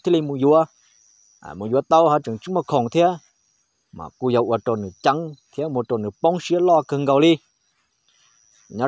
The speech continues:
trong lúc sợ nó của bà thiết chế xía thì, à, nếu cho nếu gì,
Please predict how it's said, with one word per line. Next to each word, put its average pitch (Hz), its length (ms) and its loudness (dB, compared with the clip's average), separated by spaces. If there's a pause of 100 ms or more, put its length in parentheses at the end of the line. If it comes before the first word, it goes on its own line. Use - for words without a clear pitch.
trong 143 100 2
lúc 160 140 4
sợ 127 180 0
nó 107 160 0
của 110 220 -4
bà 104 140 -2
thiết 127 140 -4 (100)
chế 104 140 -4
xía 143 400 0
thì, 98 100 -4
à, 85 280 -8
nếu 127 200 -10
cho 107 200 0
nếu 98 260 -6
gì, 113 440 -2